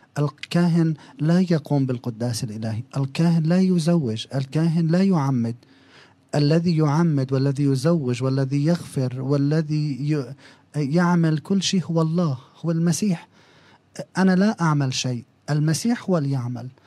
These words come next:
المسيح هو يستخدم إيد الكاهن وفم الك-، و-، ولسان الكاهن في الليتورجيا،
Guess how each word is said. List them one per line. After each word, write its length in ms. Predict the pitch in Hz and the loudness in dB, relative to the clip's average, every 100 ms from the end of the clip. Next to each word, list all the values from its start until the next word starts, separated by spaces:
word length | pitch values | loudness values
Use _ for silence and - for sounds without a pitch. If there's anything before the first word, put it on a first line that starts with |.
| - _ - | -20 _ -4
المسيح 580 | 156 156 156 214 208 - | 0 2 0 0 -2 2
هو 100 | 185 | 2
يستخدم 720 | 165 147 - 196 151 156 143 | 2 0 -2 -4 -2 -2 -2
إيد 220 | 147 160 147 | -4 -4 -4
الكاهن 480 | 139 156 160 160 | -2 0 0 0
وفم 360 | 139 139 156 160 | 0 -2 0 0
الك-، 240 | 143 - | -2 -4
و-، 280 | 147 143 135 | -2 -2 0
ولسان 440 | 143 143 156 175 175 | -2 -2 0 0 0
الكاهن 480 | 151 170 170 160 | -2 -2 0 0
في 120 | 143 160 | -2 -4
الليتورجيا، 680 | 156 156 202 175 127 110 | -4 0 2 0 -4 -12